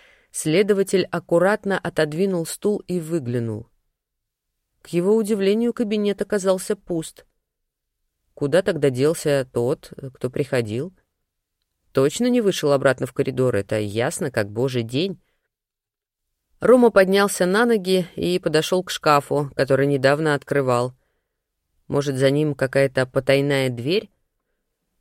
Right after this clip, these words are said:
Но тогда неизвестный должен его отодвинуть, и были бы слышны громкие звуки. Проверяя свою догадку, Рома попытался сдвинуть шкаф с места,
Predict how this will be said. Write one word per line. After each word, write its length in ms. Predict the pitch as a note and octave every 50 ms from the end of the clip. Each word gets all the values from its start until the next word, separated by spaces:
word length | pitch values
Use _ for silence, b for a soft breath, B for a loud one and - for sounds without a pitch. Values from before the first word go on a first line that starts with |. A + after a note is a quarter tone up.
| _ _ - -
Но 140 | D#3 D#3+ D#3+
тогда 480 | - E3+ E3+ E3 D3 C#3+ C#3+ D3 D3+ E3
неизвестный 920 | F#3 F3+ E3+ D#3+ D3 B2+ B2 A#2+ A#2+ C3 D3 - - - D#3+ D#3+ E3 E3
должен 440 | C#3 C3+ C3+ C#3 D3 D3 D3 D3+ D3
его 300 | C#3+ D3 C#3+ C#3 D3 D3
отодвинуть, 880 | C#3+ C#3 - C#3 C3+ B2 A#2+ C#3 G#3 C4+ C4+ A3+ C#3 A#2 - - -
и 260 | A2+ A#2 A#2 A#2 A2+ G#2+
были 300 | G#2 A2+ A#2 B2 C#3 C#3
бы 120 | C3+ C#3
слышны 380 | - - C3 B2 - - D3+ D#3+
громкие 500 | C#3 C#3 D3 D3 D3+ - - D3 C#3 C#3
звуки. 520 | C3 B2+ E3 A#3+ B3 - - C3 C3 - _ _ _ _ _ _ _ _ _ _ _ _ _ _ _ _ _ _ _ _ _ _
Проверяя 440 | - D#3+ E3 F3 G3 B3+ C#4+ D4 C#4+
свою 280 | - - B3+ B3+ B3+ A3
догадку, 560 | G3+ G#3+ G#3 G3 B3 C4+ - - - A3 G#3
Рома 240 | G3+ A#3 A#3 A3+ A3
попытался 640 | - G#3 F#3+ - G3+ G3 G#3+ G#3 G#3 F#3+ - G3 F#3
сдвинуть 520 | D#3+ C#3+ - D#3+ E3 A3+ A#3+ A#3 G3+ -
шкаф 340 | - - - - G3 F#3+ -
с 100 | - -
места, 560 | G3+ F#3+ F3 C#3 A#2 - - - A2+ A2+ -